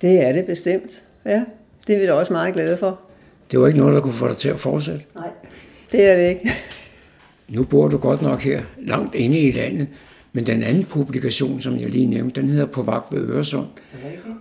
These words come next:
Speaker 2: Og det må man nok sige, det er også noget af et værk.
Speaker 1: Det er et meget flot værk. Den er meget grundigt, øh, forarbejdet, synes jeg.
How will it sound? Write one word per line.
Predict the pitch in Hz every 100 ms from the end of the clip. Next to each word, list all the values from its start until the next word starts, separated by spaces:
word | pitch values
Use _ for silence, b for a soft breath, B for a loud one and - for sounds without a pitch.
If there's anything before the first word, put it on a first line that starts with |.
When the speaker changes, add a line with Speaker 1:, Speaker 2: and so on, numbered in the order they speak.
| - _
Speaker 2:
Og | - -
det | 139 151 143
må | 127
man | 127
nok | - 123
sige, | 127 131 -
det | 131
er | 147
også | 139 151
noget | 147 156
af | 147
et | 120
værk. | 123 143 - _ _ _ _ -
Speaker 1:
Det | 165
er | 170
et |
meget | 160 165 202
flot | - 165 156 147
værk. | 123 - - _ _ _
Den | 160 147
er | 151
meget | 151 156 185 196 190 175 156 151 151
grundigt, | 175 156 151 175 170 - - _ -
øh, | 143 139 139
forarbejdet, | 139 165 147 143 135 - 151
synes | 151 139 147
jeg. | -